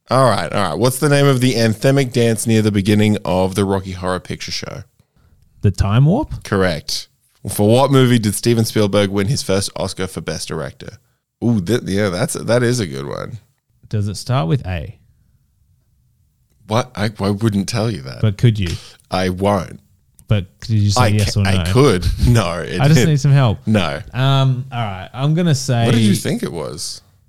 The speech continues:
Speaker 2: Oh, yeah. Don't worry. Um,
Speaker 1: <laughs>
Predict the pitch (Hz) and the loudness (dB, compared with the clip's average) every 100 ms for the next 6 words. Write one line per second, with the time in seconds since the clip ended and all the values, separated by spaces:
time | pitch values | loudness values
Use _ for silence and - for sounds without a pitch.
0 | _ _ 95 95 92 - 92 85 87 - | _ _ -6 -6 -8 -6 -6 -6 -8 -10
1 | 90 85 85 101 - _ 120 - 123 113 | -10 -10 -10 -12 -14 _ -2 2 4 6
2 | 110 107 104 - 160 151 143 139 135 135 | 6 4 4 2 2 2 0 0 2 2
3 | 147 131 | 0 -2